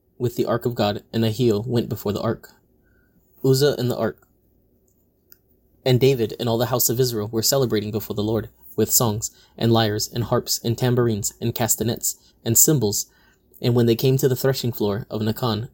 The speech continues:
Uzzah put out his hand to the ark of God, and took hold of it, for the oxen stumbled. And the anger of the Lord was kindled against Uzzah, and God struck him down there because of his error,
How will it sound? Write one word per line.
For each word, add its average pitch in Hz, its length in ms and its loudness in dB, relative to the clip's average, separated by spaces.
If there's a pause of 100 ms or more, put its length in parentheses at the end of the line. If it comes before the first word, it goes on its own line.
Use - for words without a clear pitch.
Uzzah 127 320 2
put 120 160 -2
out - 160 0
his 117 140 0
hand 113 320 -4
to - 120 -2
the 113 120 0
ark 113 240 -4
of 113 160 -6
God, 113 280 -2 (240)
and 117 100 -2
took - 180 0
hold 120 180 2
of 110 100 -2
it, - 160 -6 (180)
for - 160 -2
the 110 120 0
oxen 117 320 -2
stumbled. 120 420 -2 (480)
And 120 140 4
the - 100 2
anger 127 240 6
of 131 120 0
the 135 80 4
Lord 120 340 0
was 117 160 0
kindled 127 320 2
against 107 280 2
Uzzah, 110 300 0 (480)
and 113 120 -2
God 113 200 2
struck - 240 -2
him 127 120 -2
down 120 200 0
there 104 140 -2
because 113 320 -4
of 107 80 -2
his 107 140 -2
error, 110 280 -4